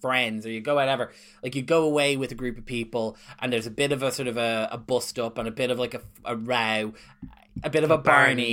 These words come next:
Speaker 1: Barney, and then the next morning everyone's just trying to pretend it's normal until it's normal again, and eventually it does become normal again.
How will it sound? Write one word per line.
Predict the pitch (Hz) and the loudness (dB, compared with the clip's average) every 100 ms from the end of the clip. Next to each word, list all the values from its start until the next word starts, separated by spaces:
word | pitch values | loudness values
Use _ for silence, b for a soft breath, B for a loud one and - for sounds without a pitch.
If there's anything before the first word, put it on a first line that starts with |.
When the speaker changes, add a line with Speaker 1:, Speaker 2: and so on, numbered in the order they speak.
| 113 | -2
Speaker 1:
Barney, | |
and | 123 127 | -2 0
then | 123 120 120 120 | 2 2 0 -6
the | 131 | -4
next | 131 131 | -2 -2
morning | 147 127 123 120 | -4 -4 -4 -2
everyone's | 127 123 139 131 127 | -2 -2 -2 -4 -6
just | - 120 | -6 -8
trying | - 127 117 | -6 -4 -4
to | 113 | -6
pretend | 117 - 123 120 | -14 -6 -6 -6
it's | 120 | -8
normal | 123 120 120 120 | -6 -6 -4 -6
until | 113 127 | -6 -4
it's | 123 - | -4 -4
normal | 117 127 143 | -8 -4 -4
again, | 156 185 185 | -2 -2 -4
and | 175 | -4
eventually | 165 180 190 202 175 | -2 -2 -4 -2 -2
it | 131 | -2
does | 123 147 143 | 0 0 0
become | 135 - 147 143 | -6 -4 -2 0
normal | 127 117 113 | -2 -2 -4
again. | 107 107 104 | -4 -4 -6